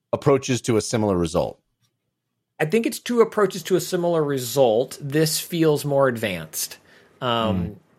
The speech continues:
Speaker 2: I, I, I thought Drivatars for me felt more interesting because I'd see, like, oh, I know that the, the John avatar is always aggressive.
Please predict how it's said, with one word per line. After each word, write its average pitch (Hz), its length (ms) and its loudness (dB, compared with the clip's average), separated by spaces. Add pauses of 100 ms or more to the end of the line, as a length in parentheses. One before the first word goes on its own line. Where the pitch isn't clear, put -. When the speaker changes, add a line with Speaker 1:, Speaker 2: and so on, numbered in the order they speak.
(420)
Speaker 2:
I, - 100 -10 (120)
I, 156 220 0
I 160 100 -2
thought 165 160 -2
Drivatars 160 680 -2
for 151 240 -6
me 170 540 -4 (400)
felt 147 180 0
more 151 160 -2
interesting 143 440 -6
because 131 340 -2
I'd 127 180 0
see, 135 220 -6
like, 117 340 0
oh, 139 220 2
I 127 180 0
know 123 440 0
that 117 360 -4
the, 107 560 -2 (500)
the 135 200 0
John 131 440 0
avatar 123 640 2
is 117 100 -2
always 120 380 2
aggressive. 101 640 -8